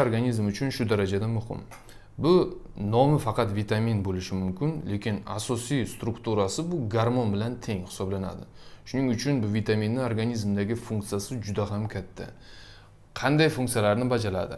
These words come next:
Asosiylarini sanab o'taman. Birinchisi, bu organizmda immunitetni ko'tarib, har xil yuqumli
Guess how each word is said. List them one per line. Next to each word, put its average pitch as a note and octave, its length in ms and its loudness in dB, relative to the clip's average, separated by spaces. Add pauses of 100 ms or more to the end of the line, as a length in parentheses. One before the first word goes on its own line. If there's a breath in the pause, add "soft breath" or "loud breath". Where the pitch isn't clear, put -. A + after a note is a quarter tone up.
(100)
Asosiylarini A2+ 840 2
sanab G#2 280 0
o'taman. F#2+ 340 -4 (200)
Birinchisi, C#3 520 4 (280)
bu A#2+ 360 0 (420 loud breath)
organizmda A2 760 0 (300 loud breath)
immunitetni A2 680 0 (120)
ko'tarib, A2 440 2 (580 loud breath)
har A#2+ 360 2
xil E3 140 0 (160)
yuqumli A#2 360 2